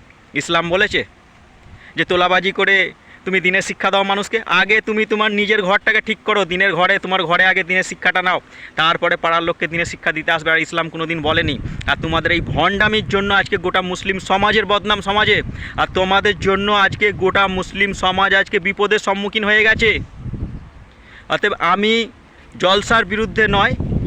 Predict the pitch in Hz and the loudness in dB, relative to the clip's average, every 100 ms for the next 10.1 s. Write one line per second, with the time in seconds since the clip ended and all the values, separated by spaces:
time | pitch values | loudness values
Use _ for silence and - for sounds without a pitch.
0 | - - 214 - - 220 247 247 240 233 | -2 0 0 0 2 2 2 4 2 2
1 | 240 - 226 214 180 - 156 185 196 - | 0 0 0 0 0 2 2 2 0 0
2 | 202 - 214 202 202 190 185 185 180 175 | -2 0 -2 0 0 0 0 0 0 -2
3 | 135 - - - - - - - - - | -4 -6 -6 -8 -8 -10 -12 -20 -20 -8
4 | 156 170 185 190 170 180 175 190 185 156 | -2 2 4 4 2 0 0 -2 0 0
5 | 160 180 - 180 180 185 180 170 175 170 | 2 0 0 0 2 0 0 0 0 0
6 | 190 185 190 185 175 180 - 185 104 - | 0 0 -4 -4 -2 -2 -4 -6 -6 -10
7 | - - 127 151 165 165 147 160 165 160 | -16 -6 -2 0 0 0 2 0 -2 -4
8 | 165 170 170 175 156 151 165 160 156 151 | -4 -2 -2 -2 -2 -2 -6 -6 -2 0
9 | 151 147 139 139 135 147 127 131 127 123 | 0 -2 -2 -2 -4 -6 -8 -8 -6 -4
10 | 107 | -6